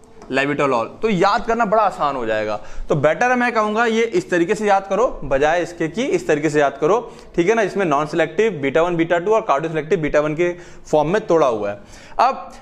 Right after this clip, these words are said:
without आईएसए, इंट्रिंसिक sympathomimetic एक्टिविटी, है ना, यानी कि इंटरनल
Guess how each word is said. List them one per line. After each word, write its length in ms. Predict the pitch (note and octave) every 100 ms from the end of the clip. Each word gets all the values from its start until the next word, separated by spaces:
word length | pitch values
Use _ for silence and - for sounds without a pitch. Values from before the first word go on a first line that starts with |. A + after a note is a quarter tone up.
| -
without 340 | D3 F#3 G#3+ A#3+ -
आईएसए, 580 | E3 F3+ E3+ D#3 C3+ F3
इंट्रिंसिक 680 | G#3 G#3 A3 A3 B3+ C4+
sympathomimetic 1200 | - G#3 G3 F3+ - G#3+ G#3 B3 A#3 G3+ F#3+ F#3 A#3
एक्टिविटी, 460 | E3 E3+ D#3 D3
है 120 | D3+
ना, 160 | A#3+ F3+
यानी 180 | C#3+ E3
कि 100 | F3+
इंटरनल 760 | - E3+ E3 F3+ F#3 F3+ A3+